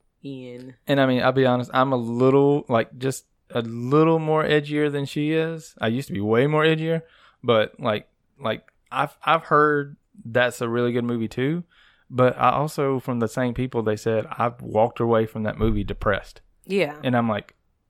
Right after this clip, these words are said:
Speaker 2: "Well, I don't wanna watch it then."
Speaker 1: Yeah. So, I mean, anything that's, like, not gonna make me
Speaker 2: And I've watched, like, little clips on, like,
Speaker 1: Feel
Speaker 2: Instagram
Speaker 1: good.
Speaker 2: or s-, when it first came out and stuff. I was like, "Man, it, I think he did a really good job with it, but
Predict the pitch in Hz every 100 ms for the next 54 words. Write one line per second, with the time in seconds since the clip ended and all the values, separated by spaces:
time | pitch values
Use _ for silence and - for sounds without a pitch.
0 | _ _ _ _ - 120 - 202 123 131
1 | 247 - 131 - _ _ - 262 156 -
2 | - 180 165 156 190 208 202 294 233 143
3 | 135 135 127 - 123 135 123 131 139 127
4 | 131 135 127 127 135 123 120 127 _ _
5 | 156 165 175 180 - 127 127 139 131 120
6 | - 135 - - 120 120 113 110 104 -
7 | 143 151 131 117 117 113 113 110 110 -
8 | 127 120 117 110 - 120 - 110 117 120
9 | 113 117 113 123 120 113 - 208 165 151
10 | - - _ - 135 156 127 123 120 113
11 | - 117 123 117 117 113 101 110 202 190
12 | 160 - 120 113 147 - _ _ 123 113